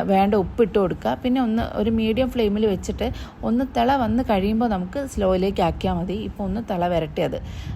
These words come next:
ആ സമയത്ത് ഞാൻ, നമുക്ക് ചിക്കൻ ഫ്രൈ ചെയ്യണം. ഓയിലിൽ തന്നെയാണ്, ആ, ഈ ചിക്കൻ ഫ്രൈ ടേസ്റ്റ് ഉണ്ടാവുക, ഈ ചിക്കൻ റോസ്റ്റിന് ടേസ്റ്റ് ഓയിൽ എടുക്കുന്നതാണ് ട്ടോ. അപ്പ-, ഞാൻ ഈ ഓയിൽ എന്ന് പറയുന്നത് സൺഫ്ലവർ ഓയിലിനെ കൊണ്ടാണ്. അപ്പോൾ സൺഫ്ലവർ ഓയിൽ എടുത്തിട്ട്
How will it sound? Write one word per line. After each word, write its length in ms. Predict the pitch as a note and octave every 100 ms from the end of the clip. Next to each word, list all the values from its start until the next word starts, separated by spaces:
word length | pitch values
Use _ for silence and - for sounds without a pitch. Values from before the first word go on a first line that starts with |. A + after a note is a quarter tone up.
| -
ആ 60 | B3+
സമയത്ത് 420 | B3 A#3+ G#3+ G#3+
ഞാൻ, 300 | A3 F#3+ F#3
നമുക്ക് 340 | F3+ F#3 A#3
ചിക്കൻ 320 | G#3+ G#3+ A#3+ A#3
ഫ്രൈ 240 | A3 F3
ചെയ്യണം. 380 | F3 F3+ D#3+ - -
ഓയിലിൽ 540 | G3 G#3 A3+ B3 B3
തന്നെയാണ്, 420 | F#3 F#3 E3+ F3+ C4+ - - -
ആ, 160 | G#3 G3+
ഈ 200 | - D4
ചിക്കൻ 360 | B3+ G#3+ G#3+ G3+
ഫ്രൈ 240 | G#3+ G#3+
ടേസ്റ്റ് 520 | G#3 - F#3 F3+ -
ഉണ്ടാവുക, 360 | G3 F3 E3+ -
ഈ 260 | F#3+ F#3
ചിക്കൻ 380 | G#3 - - A3
റോസ്റ്റിന് 460 | G3 F#3 F#3 G#3 G#3+ G3
ടേസ്റ്റ് 460 | E3+ D#3+ - A#3 -
ഓയിൽ 300 | - F3+ G#3+
എടുക്കുന്നതാണ് 640 | G#3 D#3+ - E3+ D#3+ D3+ D3+
ട്ടോ. 120 | E3+ - - - -
അപ്പ-, 100 | - - - -
ഞാൻ 220 | B3+ B3
ഈ 80 | C#4+
ഓയിൽ 340 | C4 B3 B3+
എന്ന് 160 | C#4 C#4
പറയുന്നത് 500 | B3+ G#3+ G#3+ G#3 B3
സൺഫ്ലവർ 600 | B3+ G3+ F#3 A3+ A3+ A#3
ഓയിലിനെ 320 | B3 B3 C4
കൊണ്ടാണ്. 420 | C4 G#3 F3+ D#3+
അപ്പോൾ 360 | F#3+ A#3 - A#3
സൺഫ്ലവർ 520 | A#3+ F#3+ F#3 G3+ G3+
ഓയിൽ 220 | G#3 G#3+
എടുത്തിട്ട് 440 | G#3+ F#3+ G3 -